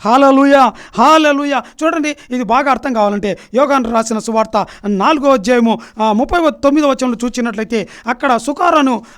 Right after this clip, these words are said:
ఆ, ఊరిలో మరి యాకోబు, ఆ, బావి దగ్గర సమరయ స్త్రీని మనం చూడగలం. ఈ సమరయ స్త్రీతో ప్రభువైన యేసుక్రీస్తుల వారు ఆమెతో మాట్లాడుతున్నప్పుడు, ఆమెతో మాట్లాడుతున్నప్పుడు ఆమె ఏందంటే, ప్రభువైన యేసుక్రీస్తు వారు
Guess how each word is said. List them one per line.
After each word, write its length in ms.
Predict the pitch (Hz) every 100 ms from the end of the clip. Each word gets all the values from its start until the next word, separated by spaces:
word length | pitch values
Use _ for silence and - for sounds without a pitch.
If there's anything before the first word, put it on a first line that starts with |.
| 220
ఆ, 280 | 220 208 208
ఊరిలో 420 | 269 254 214 175 - -
మరి 280 | 233 240 185 - 190
యాకోబు, 580 | 269 - 349 311 262 240 _ 220
ఆ, 80 |
బావి 280 | 220 190 294
దగ్గర 360 | 262 226 240 226 226
సమరయ 320 | 277 349 330
స్త్రీని 400 | 285 254 254 247 220 -
మనం 200 | 220 202 240
చూడగలం. 380 | 240 214 208 160 -
ఈ 120 | 277
సమరయ 420 | 302 247 302 403 381
స్త్రీతో 320 | 330 320 302
ప్రభువైన 420 | 285 269 277 254 - -
యేసుక్రీస్తుల 600 | 262 294 277 277 - 262
వారు 300 | 254 240 226 -
ఆమెతో 260 | 233 254 247
మాట్లాడుతున్నప్పుడు, 1040 | 196 285 - 302 285 269 262 - 254 208 - _ _
ఆమెతో 280 | 233 277 320
మాట్లాడుతున్నప్పుడు 1000 | 277 269 - 320 311 - 277 - 269 254 240 - 226
ఆమె 340 | 277 262 202 - -
ఏందంటే, 520 | 254 254 233 214 180 - _
ప్రభువైన 320 | - 240 262 254
యేసుక్రీస్తు 540 | 233 226 - 233 233
వారు 300 | 214 202 175